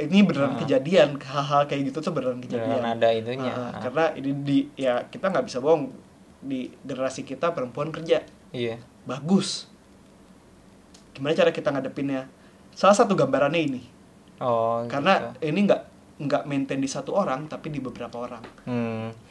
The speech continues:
Speaker 1: Dilemanya dia
Speaker 2: Ah.
Speaker 1: seperti apa. Dan
Speaker 2: Oh, gitu.
Speaker 1: ya, gue bilang sih Canadian movies sekarang udah pada naik sih.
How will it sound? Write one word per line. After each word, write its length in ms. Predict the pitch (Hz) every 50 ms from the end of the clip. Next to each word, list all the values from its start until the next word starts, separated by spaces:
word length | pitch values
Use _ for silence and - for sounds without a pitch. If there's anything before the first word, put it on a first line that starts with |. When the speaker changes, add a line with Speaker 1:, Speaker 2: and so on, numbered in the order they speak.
| - - -
Speaker 1:
Dilemanya 640 | 135 139 135 135 131 127 131 139 143 139 135 135 131
dia 160 | 131 131 135
Speaker 2:
Ah. 40 | 127
Speaker 1:
seperti 280 | 120 107 - 113 135 131
apa. 560 | 135 143 139 - - 123 120 120 117 117 - - - - - - - - - - - - - - - - - -
Dan 280 | - 156 143 143 139 135
Speaker 2:
Oh, 60 | 113
gitu. 160 | 113 104 - 123 -
Speaker 1:
ya, 160 | 156 160 - - - - - -
gue 200 | 190 165 160 160
bilang 160 | 156 208 226 240
sih 120 | 233 330
Canadian 540 | - 196 180 180 170 156 165 175 175 175 160 - - - _ - - - - -
movies 420 | 170 175 180 175 170 254 269 -
sekarang 200 | - 220 247 240
udah 100 | 208 190 180
pada 160 | 185 170 -
naik 300 | 180 151 120 127 135 -
sih. 240 | - - 214 208